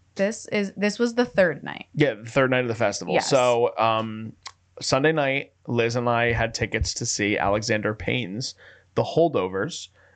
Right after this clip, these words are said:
Speaker 2: um, which is, basic premise is Paul Giamatti plays a, um, a very cranky sort of
Speaker 1: Mm-hmm.
Speaker 2: history professor at a, um,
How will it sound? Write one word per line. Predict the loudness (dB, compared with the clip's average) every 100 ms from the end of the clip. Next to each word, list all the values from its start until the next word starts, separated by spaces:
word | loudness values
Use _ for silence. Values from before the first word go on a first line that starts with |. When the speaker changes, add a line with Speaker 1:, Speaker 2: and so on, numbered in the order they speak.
| -2
Speaker 2:
um, | -2 -2 -6 -4
which | -2 -2 -2
is, | 0 0 0
basic | -2 -2 -4 -2
premise | -2 -2 -4 -4
is | -2 -2 -4 -6
Paul | 0 0
Giamatti | 2 0 2 2 2 -2 -6 _ _ _ _
plays | 0 2 2 0 -4 -2
a, | 0 2 0 -2
um, | -2 -2 -4 -8 -16 _ -18 -18 -18 _ _ _ _ _ _ _ _ _ _ _ _ -2
a | 0
very | 2 4 6 4 4 2 0 -2 -4
cranky | -2 2 2 2 -2 -2 -2 0 0 0
sort | 2 4 4
of | 4
Speaker 1:
Mm-hmm. | 4
Speaker 2:
history | 2 0 0 0 0
professor | -2 0 0 0 0 2
at | 2 2
a, | 0 2
um, | 2 2 0 -6